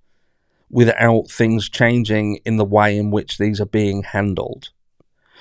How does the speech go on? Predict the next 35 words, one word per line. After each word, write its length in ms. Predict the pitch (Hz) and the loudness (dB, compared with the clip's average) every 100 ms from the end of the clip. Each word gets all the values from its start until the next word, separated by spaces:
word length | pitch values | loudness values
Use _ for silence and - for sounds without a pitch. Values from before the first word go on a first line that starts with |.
| - | -4
And 80 | - | 6
I 100 | 147 | 8
don't 180 | 180 175 | 8 6
wanna 160 | 139 131 | 2 -2
turn 300 | - 120 120 | 0 0 2
around 380 | 113 110 107 - | 0 0 -2 -4
and 160 | 110 104 | -6 -4
point 220 | 117 104 | -4 -4
the 60 | 104 | -4
finger 280 | 120 107 | -4 -4
and 100 | 98 | -4
say, 220 | 98 101 101 | -4 -4 -2
"So-and-so 480 | 117 110 110 104 | -2 -4 -2 -2
did 200 | 101 98 | -4 -6
something, 400 | - 101 98 104 | -4 -6 -6 -12
so-and-so 460 | 101 104 104 98 95 | -4 -4 -4 -4 -4
did 220 | 92 92 | -6 -8
something." 440 | 98 98 - 82 - - - - | -6 -8 -12 -18 -20 -20 -20 -2
But 140 | 123 | -2
something 580 | - - 170 170 95 82 | 0 2 2 2 -2 -4
happened. 540 | - 78 85 123 156 - _ _ _ _ _ _ _ _ - - | -6 -6 -4 -2 -4 -8 _ _ _ _ _ _ _ _ -6 2
And 120 | 123 | 6
whether 220 | 143 156 | 8 8
people 260 | 139 139 113 | 6 6 4
wanna 180 | 113 | 2
stick 320 | 110 - 113 - | 0 -2 -2 0
their 120 | 107 | 0
head 220 | 127 120 | 2 2
in 80 | 107 | 0
the 140 | 101 - | -2 -4
sand, 560 | - 135 139 135 131 | -2 2 4 4 2
up 120 | 104 | 0
their 180 | 101 101 | 2 4
arse, 400 | 120 127 127 - | 6 6 2 0
whatever, 540 | 113 127 120 113 120 | -2 0 0 0 -2